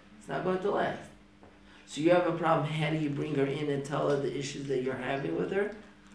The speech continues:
Okay, we could, we have to figure that out. You have to figure out how to do it. Yeah, you're right. You can't just pop it on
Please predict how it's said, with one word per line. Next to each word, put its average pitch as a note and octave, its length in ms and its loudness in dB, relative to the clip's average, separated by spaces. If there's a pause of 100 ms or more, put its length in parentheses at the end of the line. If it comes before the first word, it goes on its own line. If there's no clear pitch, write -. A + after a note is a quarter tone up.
(200)
Okay, D#3 280 -2
we D#3+ 140 0
could, - 240 -4
we D3 120 -2
have D#3 180 -2
to - 80 -8
figure E3+ 300 0
that G3+ 220 4
out. - 200 0 (880)
You B2 80 -8
have A#2 80 -12
to - 80 -10
figure C#3 340 0
out C#3 120 0
how - 200 -4
to E3 160 -6
do F#3+ 220 4
it. - 140 2
Yeah, - 120 0
you're D3 220 0
right. C#3 160 0
You - 80 -6
can't D3 220 -6
just - 220 -8
pop C#3 260 -6
it B2+ 120 -10
on C#3 360 -2